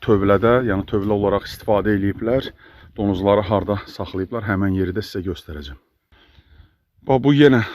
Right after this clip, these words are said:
Məmər kəndi istiqamətində, həmin məscidin,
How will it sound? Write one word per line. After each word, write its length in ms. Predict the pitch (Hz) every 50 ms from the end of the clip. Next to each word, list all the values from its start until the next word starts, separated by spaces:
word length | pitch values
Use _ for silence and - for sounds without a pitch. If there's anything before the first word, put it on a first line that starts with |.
| - -
Məmər 300 | 113 107 110 113 110 104 104
kəndi 240 | 104 95 92 98 98
istiqamətində, 840 | - - 110 101 98 90 92 92 92 - - 92 92 92 104 107 113 117 123 127 - - - - - - -
həmin 260 | - 95 98 101 98 98
məscidin, 480 | 95 90 - - - - 98 95 87